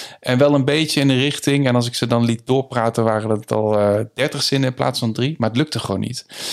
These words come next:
En een van de dingen waar we toen op uitkwamen is, wat ik ook vaak in mediatrainingen meegeef. Wat is nou de krantenkop die jij zelf boven het artikel zou willen zien? Hè, dus,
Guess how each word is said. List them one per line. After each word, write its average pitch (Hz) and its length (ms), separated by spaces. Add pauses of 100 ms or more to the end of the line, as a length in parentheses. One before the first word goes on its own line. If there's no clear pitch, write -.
(180)
En 127 180
een 151 120
van 143 160
de 127 380
dingen 160 380
waar 135 160
we 117 60
toen 127 120
op 101 120
uitkwamen 117 720
is, - 420 (160)
wat 110 200
ik 104 100
ook 113 140
vaak 117 200
in 107 140
mediatrainingen 110 720
meegeef. 104 380
Wat 135 180
is 139 80
nou 123 120
de 113 100
krantenkop 135 640
die 117 120
jij 107 180
zelf 107 320
boven 110 280
het - 100
artikel 107 320
zou 98 120
willen 92 200
zien? 98 280
Hè, 127 220
dus, 110 240